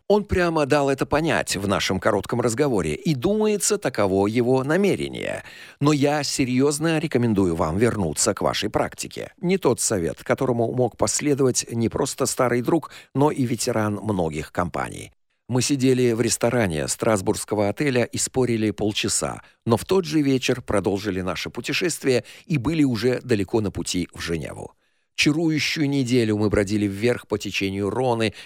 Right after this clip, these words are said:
а затем свернули у Лека и через перевал Гемми, всё ещё в глубоких снегах, и далее через Интерлакен спустились в Мейринген. Это было чудесное путешествие.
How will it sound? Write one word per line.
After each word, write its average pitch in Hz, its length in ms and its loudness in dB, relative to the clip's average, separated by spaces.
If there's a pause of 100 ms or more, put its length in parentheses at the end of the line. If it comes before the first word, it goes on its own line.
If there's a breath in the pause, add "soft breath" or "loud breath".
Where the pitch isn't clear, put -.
а 123 80 -2
затем 135 340 -2
свернули 107 640 0
у 101 100 0
Лека 127 380 2
и 131 180 -2
через 95 340 -4
перевал 101 460 -4
Гемми, 107 520 -6 (200 loud breath)
всё - 180 0
ещё 92 360 2
в 82 100 -6
глубоких 85 500 0
снегах, 101 520 0 (320 soft breath)
и 135 60 0
далее 117 420 2
через 98 440 -2
Интерлакен 131 720 0 (160 loud breath)
спустились - 800 -2
в 98 100 -4
Мейринген. 98 840 0
Это 123 220 -2
было 120 340 0
чудесное 92 640 -2
путешествие. 87 880 -4